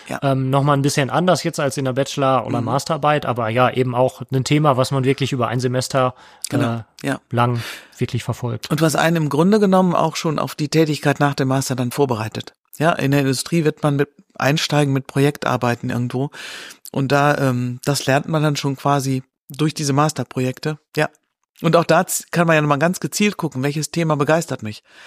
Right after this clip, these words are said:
Speaker 1: Ne? Wo man, wo dann eben das Lernen nicht so eine Pflicht ist und ich muss jetzt die Prüfung und für die Prüfung muss ich jetzt auswendig lernen oder ich muss das rechnen können, sondern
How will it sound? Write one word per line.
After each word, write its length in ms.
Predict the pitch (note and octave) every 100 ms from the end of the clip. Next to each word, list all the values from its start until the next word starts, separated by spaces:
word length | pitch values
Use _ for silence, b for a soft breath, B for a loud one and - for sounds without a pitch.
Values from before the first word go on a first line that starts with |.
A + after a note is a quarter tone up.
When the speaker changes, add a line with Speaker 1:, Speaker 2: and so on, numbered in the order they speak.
| B B B B _
Speaker 1:
Ne? 180 | - C#3+ - _
Wo 100 | B2+
man, 320 | B2 B2 A#2+
wo 80 | B2
dann 160 | C3+ A#2+
eben 160 | B2
das 200 | B2 B2
Lernen 260 | B2+ C3 D3
nicht 120 | C#3
so 100 | -
eine 100 | C3+
Pflicht 400 | - - F#3 -
ist 160 | F#3+ F#3
und 160 | A#2+
ich 160 | B2+ A#2
muss 100 | C#3+
jetzt 140 | C3
die 80 | A#2+
Prüfung 480 | - D#3+ E3 F#3 F#3
und 120 | B2
für 80 | -
die 80 | A#2+
Prüfung 300 | - C3 C3+
muss 100 | B2+
ich 60 | A2+
jetzt 120 | A2
auswendig 440 | - D#3 F3+ F3+ -
lernen 260 | F3 F#3+
oder 140 | - A#2
ich 100 | A2+
muss 80 |
das 140 | A2 A2
rechnen 240 | C#3+ E3
können, 220 | F3 F3 C#3+
sondern 280 | C3 C3